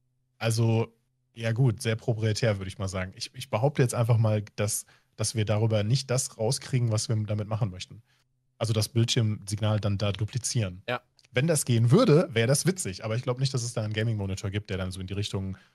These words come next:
Speaker 1: hundertvierundvierzig Hertz plus oder sowas geht.
Speaker 2: Ey, mir hat einer heute einen Splitter geschickt, ne? Und ich sag
Speaker 1: Mhm.
Speaker 2: so,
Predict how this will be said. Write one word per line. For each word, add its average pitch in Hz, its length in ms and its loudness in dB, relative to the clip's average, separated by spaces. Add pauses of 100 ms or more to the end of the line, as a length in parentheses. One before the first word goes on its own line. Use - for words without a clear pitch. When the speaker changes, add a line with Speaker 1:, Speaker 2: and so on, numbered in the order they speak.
(120)
Speaker 1:
hundertvierundvierzig 104 560 -4
Hertz 95 160 -8
plus 107 240 -4
oder 95 80 -6
sowas 90 260 -12
geht. 92 220 -16 (640)
Speaker 2:
Ey, - 120 -16
mir 131 140 -6
hat 143 120 -4
einer 156 280 -2
heute 151 160 -2
einen 131 80 -14
Splitter 160 380 -4
geschickt, 107 400 -8
ne? 123 260 -6 (1200)
Und 120 80 -6
ich 135 120 0
sag 156 200 2
Speaker 1:
Mhm. - 40 0
Speaker 2:
so, 170 400 0